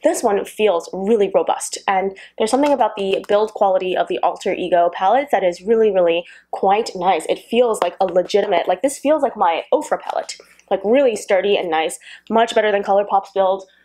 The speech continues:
I'm looking over there, much better than my Lime Crime palettes or my Nomad Cosmetics. Like, it feels really, <laughs> really thick and robust. Um,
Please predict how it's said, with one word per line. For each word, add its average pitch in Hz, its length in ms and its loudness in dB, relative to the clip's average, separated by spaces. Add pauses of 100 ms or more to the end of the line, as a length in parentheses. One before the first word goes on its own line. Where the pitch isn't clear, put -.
(140)
I'm 196 120 0
looking 202 240 0
over 190 120 0
there, 185 140 2
much 202 200 0
better 202 200 2
than 196 140 0
my 185 440 2
Lime 190 280 0
Crime 208 300 0
palettes 185 540 0
or 180 180 0
my 175 120 -2
Nomad 196 400 0
Cosmetics. 180 440 -2
Like, 175 120 -12
it 190 100 -2
feels 247 380 0
really, 202 480 2 (240)
<laughs> - 220 -20
really 277 320 2
thick - 260 -4
and 196 140 0
robust. 165 520 0 (300)
Um, 180 280 0